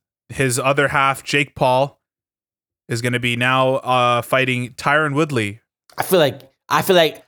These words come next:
Speaker 2: I feel like he, I feel like he's gonna get slept.
Speaker 1: Who? Woodley?
Speaker 2: No.
Speaker 1: Jake Paul?
Speaker 2: Yes.
Speaker 1: Yeah. I'm hoping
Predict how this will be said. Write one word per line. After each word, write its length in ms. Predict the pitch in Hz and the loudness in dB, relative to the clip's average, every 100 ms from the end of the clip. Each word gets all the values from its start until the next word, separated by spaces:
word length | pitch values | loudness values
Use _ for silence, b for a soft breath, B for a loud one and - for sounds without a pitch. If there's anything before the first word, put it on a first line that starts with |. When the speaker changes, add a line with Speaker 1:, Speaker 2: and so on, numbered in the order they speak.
| - | -6
Speaker 2:
I 120 | 135 147 | -4 2
feel 140 | 175 | 2
like 100 | 160 | 4
he, 220 | 175 175 117 | 2 0 -2
I 120 | 120 | 0
feel 140 | 165 | 2
like 100 | 156 | 2
he's 100 | 160 | 2
gonna 120 | 143 | 2
get 140 | 131 123 | 2 0
slept. 380 | 120 104 - _ _ _ _ _ _ _ _ _ _ _ - | 0 0 -4 _ _ _ _ _ _ _ _ _ _ _ 0
Speaker 1:
Who? 180 | 208 127 | 2 0
Woodley? 360 | 113 180 269 - - - _ | 0 0 2 -2 -4 -16 _
Speaker 2:
No. 520 | 370 381 131 113 - _ _ _ _ - | 2 4 2 -2 -6 _ _ _ _ -2
Speaker 1:
Jake 220 | 185 156 | 0 2
Paul? 300 | 185 208 359 | 2 2 0
Speaker 2:
Yes. 600 | 135 180 180 117 - - _ | 2 4 4 0 -6 -10 _
Speaker 1:
Yeah. 440 | 123 120 113 107 - _ _ - | 0 2 2 0 -4 _ _ 0
I'm 460 | 160 170 160 139 - _ _ _ _ _ | 2 2 -2 -8 -14 _ _ _ _ _
hoping 580 | - 170 139 131 104 104 | -4 0 0 -2 -6 -8